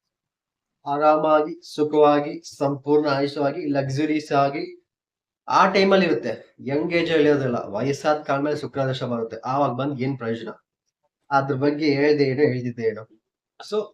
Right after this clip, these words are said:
ಪ್ರಶಾಂತವಾಗಿ ಮಕ್ಕಳ್ಗ, ಮೊಮ್ಮಕ್ಕಳ್ಗೆ ಏನ್ ಮಾಡ್ಬೇಕು, ನಿಮ್ ಮಕ್ಕಳಿಗೆ, ನಿಮ್ ಮೊಮ್ಮಕ್ಕಳಿಗೆ ಆಸ್ತಿ, ಹಣಕಾಸು ಏನ್ ಬೇಕು ಅವರೆಲ್ಲ ಮಾಡ್ಕೊಟ್ಟು ಚೆನ್ನಾಗ್ ನೋಡ್ಕೊಂಡು ನೆಮ್ಮದಿಯಾಗಿ ಕಣ್ಮುಚ್ಕೊತಾರೆ.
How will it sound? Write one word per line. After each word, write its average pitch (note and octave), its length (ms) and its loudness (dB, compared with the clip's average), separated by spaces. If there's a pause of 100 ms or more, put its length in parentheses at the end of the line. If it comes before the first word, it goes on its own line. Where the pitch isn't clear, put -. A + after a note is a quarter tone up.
ಪ್ರಶಾಂತವಾಗಿ D3+ 840 -2 (1500)
ಮಕ್ಕಳ್ಗ, D#3 480 0
ಮೊಮ್ಮಕ್ಕಳ್ಗೆ D3 680 2
ಏನ್ C#3+ 240 2
ಮಾಡ್ಬೇಕು, C3 640 -4 (760)
ನಿಮ್ C#3 160 -6
ಮಕ್ಕಳಿಗೆ, C3 540 -4
ನಿಮ್ C3 160 -4
ಮೊಮ್ಮಕ್ಕಳಿಗೆ B2+ 600 -6
ಆಸ್ತಿ, C3 840 -6
ಹಣಕಾಸು C3+ 580 -6
ಏನ್ C#3 220 -4
ಬೇಕು C3+ 220 -6
ಅವರೆಲ್ಲ B2+ 340 -4
ಮಾಡ್ಕೊಟ್ಟು B2 600 -8
ಚೆನ್ನಾಗ್ B2 260 -6
ನೋಡ್ಕೊಂಡು B2 760 -10
ನೆಮ್ಮದಿಯಾಗಿ A#2 840 -10 (1200)
ಕಣ್ಮುಚ್ಕೊತಾರೆ. - 760 -16